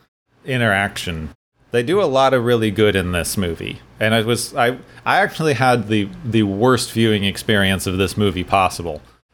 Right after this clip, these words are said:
'cause I was watching it right, I was watching it while I was cooking dinner, and then we paused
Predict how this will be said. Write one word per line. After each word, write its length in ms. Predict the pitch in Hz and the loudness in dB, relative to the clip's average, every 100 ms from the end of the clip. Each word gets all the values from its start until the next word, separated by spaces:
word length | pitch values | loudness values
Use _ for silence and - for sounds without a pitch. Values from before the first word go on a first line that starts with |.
| _ | _
'cause 480 | - 92 82 - - - _ _ _ - | -4 -4 -4 -10 -14 -20 _ _ _ -4
I 140 | 104 | -2
was 180 | 104 98 | -2 0
watching 400 | 110 110 107 120 | 2 2 0 -4
it 100 | 104 | 0
right, 320 | 107 110 - | 0 0 0
I 100 | 117 | 0
was 140 | 113 107 | 0 2
watching 340 | 139 147 143 | 2 2 -2
it 120 | 143 | 0
while 160 | 117 113 | 2 4
I 60 | |
was 180 | 104 98 | 2 0
cooking 400 | - 139 135 123 | -2 -2 0 -2
dinner, 360 | 123 123 123 117 - - - - | 0 2 0 -2 -10 -14 -14 -2
and 200 | 107 107 | 0 2
then 200 | 110 107 | 2 2
we 160 | 101 98 | 0 -2
paused 800 | - - 107 107 113 113 101 | -6 -2 2 4 4 2 -4